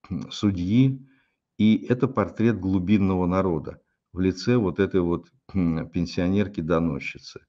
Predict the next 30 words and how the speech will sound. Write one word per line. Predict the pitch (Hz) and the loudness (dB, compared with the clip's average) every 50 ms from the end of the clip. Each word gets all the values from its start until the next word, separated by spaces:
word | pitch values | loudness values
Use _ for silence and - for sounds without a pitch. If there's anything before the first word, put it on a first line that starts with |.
| _ _ _ _ _ _ _ _ _ _ | _ _ _ _ _ _ _ _ _ _
Вот | 113 120 | 2 2
это | 175 175 170 | 2 4 4
вот | 147 131 - - - - | 4 4 2 0 2 2
портрет, | 113 101 101 - - 113 131 143 139 139 139 - _ _ _ _ _ _ _ _ | 2 2 2 0 0 2 2 2 2 0 -6 -14 _ _ _ _ _ _ _ _
э, | 90 85 87 87 85 85 - | -4 -2 0 0 0 2 2
того, | 98 92 92 101 117 123 | 2 2 2 2 0 0
что | 117 - - - 98 87 | -2 -6 -4 -2 -2 -2
происходит, | - - 87 85 85 85 - - 92 90 87 85 - - | -2 -2 -2 -2 -2 -4 -6 -4 -2 -2 -2 -4 -6 -14
что | - - 107 101 | -6 -2 0 0
из | 92 - | 0 -2
себя | - 87 80 | -4 -6 -6
представляет | - 85 82 - - - 85 82 85 90 95 92 - | -4 -6 -8 -8 -4 -4 -2 0 0 0 0 0 -2
сегодняшняя | - - 82 80 82 78 80 80 - - - 73 73 | -4 -6 -4 -4 -4 -4 -6 -8 -10 -8 -6 -4 -4
Россия. | 73 69 67 - - - - - - _ _ _ _ _ _ _ _ _ _ _ | -4 -4 -6 -8 -12 -12 -12 -14 -14 _ _ _ _ _ _ _ _ _ _ _
И | - | -4
приговор | - 104 101 92 104 113 107 101 95 82 | 0 2 2 4 4 4 4 4 2 0
Саши | - - 90 85 80 - - | 0 0 0 0 0 -4 -12
Скочеленко — | - - _ 78 - - - 92 104 117 123 127 127 120 107 - - _ _ _ _ _ _ | -16 -12 _ -12 -8 -4 -2 0 0 2 2 0 0 -2 -6 -6 -10 _ _ _ _ _ _
это, | - 101 - 98 92 | -4 -2 0 0 0
вне | 80 85 87 92 104 98 | 0 0 2 2 2 2
всякого | 104 - - 82 76 - - 78 78 | 2 -2 -6 -8 -6 -6 -6 -6 -6
сомнения, | - - 80 82 87 92 101 107 113 110 107 107 107 104 _ _ _ _ _ _ _ _ | -6 -4 -2 0 0 2 2 4 4 4 2 2 -2 -6 _ _ _ _ _ _ _ _
приговор, | - 90 87 82 90 82 85 85 92 101 104 101 - _ _ _ _ _ - _ _ _ _ _ _ _ _ _ _ _ | -2 0 0 2 2 0 2 4 2 2 2 0 -6 _ _ _ _ _ -20 _ _ _ _ _ _ _ _ _ _ _
приговор | - 82 73 80 85 82 87 92 85 82 | -8 -6 -2 0 0 0 0 0 -2 0
России. | 80 80 76 - - - 67 62 - - - _ _ _ _ _ _ _ _ _ _ _ | -2 -2 -2 -4 -6 -6 -6 -6 -6 -8 -16 _ _ _ _ _ _ _ _ _ _ _
Саше | - - 120 127 - 117 | 0 2 2 2 2 -4
Скочеленко | 101 - - - - - 90 98 107 104 - 90 78 | -6 -6 -10 -10 -6 -4 0 0 0 0 0 -4 -2
дали | 80 87 87 85 85 | 0 2 2 2 0
семь | 85 - - 80 76 73 | -2 -4 -4 -4 -2 -2
лет. | 67 60 - - - | -4 -4 -8 -10 -14